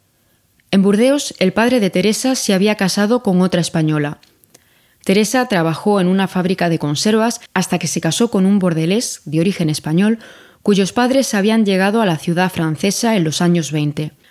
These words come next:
Más adelante, Teresa trabajó durante veinte años como limpiadora. Como Teresa llegó con dieciséis años sin un marco de acogida adecuado, no pudo ir a la escuela y no ha aprendido a escribir.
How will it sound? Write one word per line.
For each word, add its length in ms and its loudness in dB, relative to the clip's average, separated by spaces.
Más 220 0
adelante, 560 0
Teresa 500 -4
trabajó 540 0
durante 400 -2
veinte 340 0
años 320 2
como 260 0
limpiadora. 640 -2
Como 260 0
Teresa 360 0
llegó 340 0
con 220 -2
dieciséis 540 -2
años 480 0
sin 180 0
un 100 4
marco 320 0
de 100 0
acogida 500 0
adecuado, 760 -2
no 240 2
pudo 300 2
ir 140 2
a 40 2
la 80 0
escuela 640 -2
y 100 0
no 140 4
ha 40 4
aprendido 460 2
a 60 -2
escribir. 460 -6